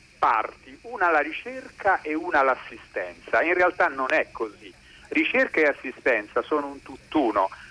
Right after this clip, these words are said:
perché nel momento in cui noi assistiamo, curiamo un malato, lo facciamo con le, eh,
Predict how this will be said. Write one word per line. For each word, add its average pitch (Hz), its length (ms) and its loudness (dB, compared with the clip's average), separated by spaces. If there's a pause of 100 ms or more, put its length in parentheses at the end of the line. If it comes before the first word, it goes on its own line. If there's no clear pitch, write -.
perché 151 280 2
nel 214 120 4
momento 214 380 -2
in 147 80 -4
cui 156 160 -2
noi 160 140 2
assistiamo, 123 720 -2
curiamo 139 400 -2
un 120 100 -8
malato, 117 640 0 (460)
lo 165 140 2
facciamo 208 640 2
con 135 380 -4
le, 135 180 2
eh, 135 400 0